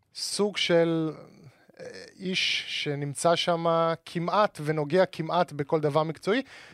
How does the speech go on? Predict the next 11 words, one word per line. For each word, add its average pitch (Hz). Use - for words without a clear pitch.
מעבר 208
לרגעים 151
באמת 139
של 113
תוך 175
כדי 180
אימון, 180
תוך 190
כדי 160
משחק, 160
ששם 135